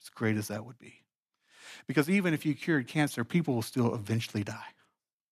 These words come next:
But Paul knew that he had been entrusted with the message that was the cure, the ultimate cure to sin and death itself.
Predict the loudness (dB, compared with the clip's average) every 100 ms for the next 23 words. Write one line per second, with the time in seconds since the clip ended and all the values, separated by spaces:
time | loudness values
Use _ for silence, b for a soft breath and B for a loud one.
0 | _ B B B B 0 0 -4 6 8
1 | 8 6 2 0 0 -2 B B -2 4
2 | 6 6 4 0 0 -4 2 2 2 2
3 | 0 0 B B 0 2 0 4 4 4
4 | 0 0 -4 B 2 2 4 2 2 0
5 | -4 -2 4 6 8 6 2 B _ 0
6 | 4 6 6 6 2 2 0 -2 0 2
7 | 2 -2 B 0 4 4 4 0 2 6
8 | 6 6 2 0 0 0 0 4 6 8
9 | 6 2 -2 0 0 4 6 6 4 -6
10 | -18 -20